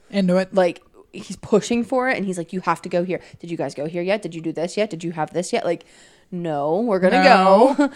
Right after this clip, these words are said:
Speaker 2: <laughs> So for Christmas, um, he took it upon himself to kinda give us his own little gift, and he got us a gift card to Raglan Road. And we were just sitting at home Saturday. Izzy had to go to the vet, so we went to the vet early in the morning,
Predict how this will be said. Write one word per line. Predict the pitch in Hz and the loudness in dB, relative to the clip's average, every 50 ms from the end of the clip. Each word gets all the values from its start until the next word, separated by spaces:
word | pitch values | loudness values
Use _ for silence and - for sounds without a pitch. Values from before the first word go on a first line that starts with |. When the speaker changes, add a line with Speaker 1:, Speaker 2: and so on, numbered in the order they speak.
| - - - | -12 -20 -20
Speaker 2:
<laughs> | - - _ | -20 -20 _
So | _ - - - 226 202 196 190 185 180 | _ -14 0 2 4 4 6 4 4 2
for | 185 - 196 | 0 -4 -6
Christmas, | - - 269 262 269 240 214 202 202 202 - - - | -2 0 0 0 0 -2 0 0 -2 -2 -6 -8 -6
um, | 160 160 160 160 160 175 | -6 -4 -4 -4 -4 -4
he | 185 175 | -4 -4
took | 180 170 | -4 -4
it | 185 | -6
upon | 180 - 170 143 165 | -8 -8 -6 -6 -6
himself | 170 160 170 - - 180 170 170 170 - - | -6 -8 -8 -2 2 4 4 4 2 -2 -12
to | - - - 180 165 | -14 -8 -6 -6 -6
kinda | - 165 160 165 | -4 -4 -4 -4
give | 160 160 165 160 147 | -4 -4 -4 -4 -2
us | 151 151 147 165 - - | -2 -2 -2 -2 -6 -8
his | - 165 - | -10 -10 -8
own | - 202 214 214 202 | -4 -2 -2 0 0
little | 190 175 175 175 | 0 -2 -2 -2
gift, | - 170 165 165 - - - | 0 0 0 0 -2 -4 -10
and | - 160 156 156 | -8 -8 -6 -8
he | 165 | -6
got | 160 165 156 | -4 -4 -6
us | 170 156 - | -6 -8 -10
a | |
gift | - 120 - | -12 -12 -12
card | - - 165 156 - | -6 -6 -6 -4 -4
to | 160 | -6
Raglan | 143 123 117 - - 107 127 160 | -6 -6 -8 -8 -10 -12 -6 -2
Road. | 175 175 170 165 165 170 - _ _ _ _ _ _ _ _ _ _ _ _ | 0 2 2 2 0 -2 -4 _ _ _ _ _ _ _ _ _ _ _ _
And | - 185 180 180 175 170 165 165 160 160 160 160 - - - | -6 -4 -4 -4 -4 -4 -6 -6 -8 -8 -8 -10 -12 -12 -8
we | 190 208 220 240 | -6 -6 -6 -4
were | 240 254 247 233 | -4 -4 -4 -4
just | - 247 233 220 214 - - | -4 -2 -4 -2 -4 -6 -12
sitting | - - 208 202 202 196 190 185 180 185 175 - | -6 -4 -2 -2 0 0 -2 -2 -4 -6 -6 -6
at | 160 170 151 | -8 -8 -8
home | 170 - - 185 175 175 170 170 | -8 -6 -4 -4 -2 -2 -4 -4
Saturday. | 180 - - 185 175 165 165 165 160 165 165 160 160 160 156 156 156 - - - _ | -6 -6 -6 -4 -4 -4 -4 -4 -4 -2 -2 0 0 -2 -2 -4 -6 -8 -12 -16 _
Izzy | - - 185 175 190 202 196 | -2 -2 -2 -2 -2 -4 -2
had | 190 180 180 180 180 | 0 0 0 0 -2
to | 196 | -6
go | 175 190 180 | -2 -2 -2
to | 180 180 | -2 -2
the | 175 185 185 | -4 -2 -2
vet, | 180 165 165 165 165 - | 0 0 2 0 -2 -2
so | - - | -6 -8
we | 165 165 160 | -6 -4 -4
went | 165 165 160 | -4 -4 -6
to | 180 185 | -4 -6
the | 185 | -2
vet | 175 170 160 - | 0 0 0 0
early | - 165 165 170 165 | 0 -2 -2 -2 -2
in | 165 | -4
the | 175 170 | -4 -6
morning, | 165 156 156 156 151 143 156 | -6 -6 -6 -6 -6 -8 -10